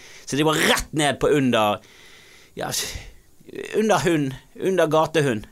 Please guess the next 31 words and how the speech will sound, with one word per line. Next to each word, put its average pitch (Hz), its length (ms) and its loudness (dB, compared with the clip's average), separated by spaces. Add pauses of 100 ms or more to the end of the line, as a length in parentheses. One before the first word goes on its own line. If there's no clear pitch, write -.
(100)
med 156 240 2
en 151 140 0
gang. 123 160 2 (260)
Jeg - 140 -16
hater 170 500 4
de. 117 60 4 (1200)
De 147 80 0
må 180 140 2
faen 202 320 4
meg 175 100 2
fort-, 160 320 -4
de 185 80 4
må, 190 140 6 (920)
de 220 120 6 (280)
må 160 140 4 (160)
også 151 460 4 (280)
fuckings, 139 640 0 (160)
eh, 107 640 -2
fortjene 123 500 2
litt 117 240 2
respekt. - 460 -4 (100)
Du 120 160 -2
fortjener 170 480 4
respekt. 127 480 0
Respekt 156 460 2
er - 20 0
ikke 151 140 0
noe 151 160 0
du - 20 -4
bare 135 160 4
får. 113 460 2